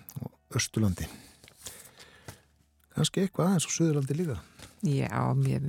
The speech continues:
Speaker 2: mér bara allan á vonum það að þetta sé sem víðast.
Speaker 1: Klukkan er alveg að verða níu, komið að lokum morgunvaktarinnar þennan morguninn. Við höfum spjallað um ýmislegt og hér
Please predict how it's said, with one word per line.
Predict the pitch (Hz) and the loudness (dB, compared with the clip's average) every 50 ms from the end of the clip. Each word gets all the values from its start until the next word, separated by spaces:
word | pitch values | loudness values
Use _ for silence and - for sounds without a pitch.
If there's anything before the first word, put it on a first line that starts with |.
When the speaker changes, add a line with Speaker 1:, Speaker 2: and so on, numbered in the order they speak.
| 143 151 - 190 185 165 | -4 -4 -2 -2 0 0
Speaker 2:
mér | 156 156 160 | 0 0 -2
bara | - 170 170 170 170 | -2 -4 -4 -4 -4
allan | 165 170 165 160 160 | -2 0 2 4 4
á | 160 | 6
vonum | 180 214 262 294 233 165 156 156 | 6 6 4 4 2 2 2 0
það | - - 208 185 170 | 0 -2 -2 -2 0
að | 160 156 | -2 -4
þetta | 151 - - - - | -6 -8 -10 -8 -6
sé | 196 170 - | -6 -6 -4
sem | - 160 160 | -2 -2 0
víðast. | 196 240 254 196 180 147 - - - - - - - _ _ _ _ - - - - - - - - - - - - - - - - - - | 0 0 0 -2 -2 -4 -6 -8 -8 -10 -14 -20 -20 _ _ _ _ -20 -20 -18 -18 -18 -18 -18 -18 -18 -18 -16 -18 -18 -18 -20 -20 -18 -2
Speaker 1:
Klukkan | - - 127 110 120 120 120 | 4 6 6 8 8 6 6
er | 120 | 6
alveg | 120 123 120 | 8 8 8
að | 117 120 | 8 6
verða | 120 120 117 | 6 6 6
níu, | 120 127 127 127 127 127 127 | 8 8 8 8 6 6 4
komið | - 120 107 104 101 101 | 4 4 4 4 4 2
að | 95 95 98 | 0 -2 -4
lokum | 98 - - 95 95 | -4 -4 -2 -2 -2
morgunvaktarinnar | 95 95 - - 90 90 87 - - 87 87 87 87 - | -2 -2 -2 -4 -4 -4 -4 -4 -4 -4 -4 -4 -4 -2
þennan | - 117 120 117 120 117 - - - - | 0 2 2 2 0 -2 -4 -10 -14 -8
morguninn. | 107 120 131 131 127 - 135 131 127 113 - - - - - - - - - - - _ _ _ - 156 | -4 -2 -2 -2 -2 0 2 2 2 2 0 -4 -14 -20 -20 -20 -20 -20 -20 -20 -20 _ _ _ 2 4
Við | 147 151 | 6 8
höfum | 147 135 | 8 6
spjallað | - - 147 147 151 143 151 143 135 139 | 6 6 6 6 6 8 6 6 6 6
um | 151 135 131 135 131 - - - - - - | 4 4 2 0 -2 -6 -14 -16 -16 -10 -4
ýmislegt | 139 151 165 160 - - 165 156 151 - - | 0 2 2 2 2 4 2 2 2 0 -2
og | - 120 - | -2 -2 2
hér | - 123 113 | 2 0 0